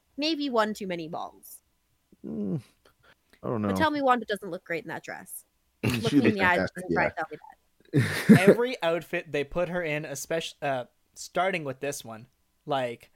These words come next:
Speaker 3: oh, when she thinks that she's, you know, that it's their anniversary, and so she puts on a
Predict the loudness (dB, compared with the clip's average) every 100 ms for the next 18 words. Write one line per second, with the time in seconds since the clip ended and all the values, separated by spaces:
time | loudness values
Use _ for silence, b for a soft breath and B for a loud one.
0 | _ 0 2 2 -2 -4 -4 -6 -6 -6
1 | -4 -4 -4 -6 -8 -8 -8 -10 -10 -10
2 | -8 -10 b -6 -6 -6 -10 -10 -8 -8
3 | -8 -2 -2 -2 -4 -4 -2 -2 -2 -6
4 | b b -10 -8 -8 -10 -10 -8 -8 -6
5 | -6 -6 -8 -10 -12 b b b -4 -4